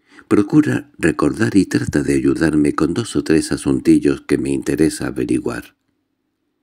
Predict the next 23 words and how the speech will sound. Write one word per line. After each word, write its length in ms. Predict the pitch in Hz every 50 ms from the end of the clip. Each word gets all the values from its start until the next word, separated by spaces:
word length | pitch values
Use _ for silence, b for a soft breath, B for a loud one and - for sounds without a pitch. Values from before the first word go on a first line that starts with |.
| _ _ _ b b b b b
«Haré 300 | b - 76 71 80 80
todo 320 | 76 - 82 76 - 73 69
lo 160 | 69 71 71
posible, 480 | 71 85 85 - - 139 - - 69 65
señor». 600 | - - 71 67 65 64 65 65 64 - _ _ _ _ _ _ _ _ _ b b b b b b b
«Bien, 320 | - 104 95 - - -
para 200 | - - 67 -
empezar, 540 | 71 - - - 67 - - 85 73 - - _ _ _ _ _ _ _ _ _ _
¿quién 240 | - 160 165 135 85
es 180 | 78 76 -
el 80 | 80 71
jefe?». 480 | - - - - - - - - _ _ _ _ _ _ _ _ _ _ _ _ _ _ _ _ _ _ _ _ _ _ _ _ _ _ _ _ _ _ _
Aquí 360 | - - - - 80 80 73
el 160 | 65 65 65
chico 340 | - - 113 - - 110 101
se 160 | - - 78
traicionó 720 | 73 - 76 73 64 58 65 - - - 71 67 71 76
al 140 | 73 71 65
dirigirme 640 | 65 69 64 67 65 - - - 80 78 69 71 69
una 200 | 69 69 65 62
fugaz 460 | - - - 64 - 90 110 107 -
mirada 480 | 73 71 71 69 73 71 69 62 62 57
sobresaltada, 1200 | - - 69 - - 64 - - 65 65 64 - - 76 73 69 69 73 71 - - - -